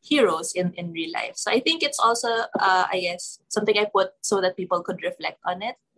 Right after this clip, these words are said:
And even Leonor herself is a person who's proof of that. Like, she can take herself into a different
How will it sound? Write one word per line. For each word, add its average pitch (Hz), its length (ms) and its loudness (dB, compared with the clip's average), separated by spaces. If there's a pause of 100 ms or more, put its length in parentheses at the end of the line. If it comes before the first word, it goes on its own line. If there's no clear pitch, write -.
(1500)
And 214 200 6
even 240 300 4
Leonor 220 400 6
herself 185 580 0
is 202 200 -4
a 196 60 -10
person 180 840 0
who's 180 340 -2
proof 208 300 6
of 190 160 -4
that. 165 260 2 (160)
Like, 165 200 -2
she 175 500 -4 (420)
can 190 240 2
take 180 260 2
herself 175 600 0
into 175 420 -6
a 165 80 -8
different 170 400 -6